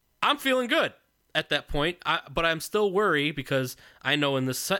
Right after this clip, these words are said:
in the Saturday night game, Aaron Rodgers and Davante Adams are looming.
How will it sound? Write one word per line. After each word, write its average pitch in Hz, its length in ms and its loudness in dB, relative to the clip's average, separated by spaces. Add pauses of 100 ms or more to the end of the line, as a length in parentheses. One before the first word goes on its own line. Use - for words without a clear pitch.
in 139 80 -4
the 127 80 0
Saturday 240 420 0
night 147 220 0
game, 131 340 -2 (680)
Aaron 160 500 0 (120)
Rodgers 131 680 0 (100)
and 120 240 -2
Davante 123 460 -2
Adams 113 320 -4
are 113 100 -4
looming. 101 440 -10